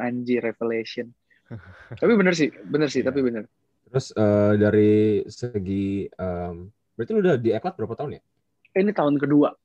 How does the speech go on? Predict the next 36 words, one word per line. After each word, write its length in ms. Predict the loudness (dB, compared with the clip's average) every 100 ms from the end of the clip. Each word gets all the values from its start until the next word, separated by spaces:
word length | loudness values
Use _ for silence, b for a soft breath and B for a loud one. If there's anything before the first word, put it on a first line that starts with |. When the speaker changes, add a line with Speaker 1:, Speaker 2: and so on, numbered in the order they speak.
| _ _
Speaker 2:
Tahun 240 | -8 -6 -2
Speaker 1:
Tahun 140 | -2
Speaker 2:
kedua. 80 | 0
Speaker 1:
kedua 140 | 2 2
gua 160 | 0
di 100 | -2
Eklat. 260 | -4 -6 -16 _ _ _ _
Speaker 2:
Heeh. 220 | -18 -18 -18 _
Lu, 400 | -6 -2 -2 -4 -6 _ _
em, 800 | -10 -8 -6 -8 -8 -10 -12 -14 -20 _ _ -6
pas 220 | -4 -4 -8 -20 -20 _ _ _
awal-awal 800 | -14 -8 -2 0 0 0 0 0
tuh 160 | -4 -10
kayak 400 | -8 -6 -4 -6 _ _ _
pas 160 | -10 -8
masuk-masuk 560 | -8 -10 -10 -12 -12 -16 _
Eklat, 320 | -14 -10 -10
lu 80 | -4
sempet 380 | -4 -2 -4 -6 _ -8
kayak 320 | -2 -2 -4
pernah 340 | -6 -6 -6
grogi 480 | -6 -4 -4 -4 -8
gitu 160 | -8 -12
nggak? 160 | -14
Kayak, 200 | -10 -10 -8
"Gimana 300 | -10 -8 -10
kalau 220 | -10 -12 -10
gua 160 | -10 -10
ntar 220 | -10 -14 -16 _ _
dibandingin 540 | -8 -6 -6 -8 -10 -12
sama 260 | -12 -12
yang 80 | -12
sebelumnya 540 | -12 -10 -8 -8 -10 -12
apa 140 | -14
gimana-gimana," 560 | -12 -12 -12 -12 -14 -14
gitu? 160 | -16 -20